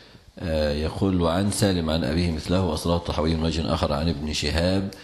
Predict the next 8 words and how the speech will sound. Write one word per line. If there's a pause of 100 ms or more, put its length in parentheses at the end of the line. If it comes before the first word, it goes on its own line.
(320)
بالإسندين
بلفظ
إنهما
كانا
يرخصان
للمتمتع"،
فذكر
مثله،